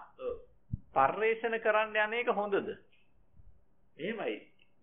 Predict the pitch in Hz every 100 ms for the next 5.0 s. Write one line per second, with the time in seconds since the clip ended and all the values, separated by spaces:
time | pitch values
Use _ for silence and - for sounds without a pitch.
0 | - - 139 180 147 - 190 214 190 220
1 | 185 120 104 95 - - _ _ - -
2 | 117 107 120 143 175 175 175 175 180 175
3 | 180 180 196 196 143 185 185 180 180 160
4 | 151 131 123 120 110 98 92 - - -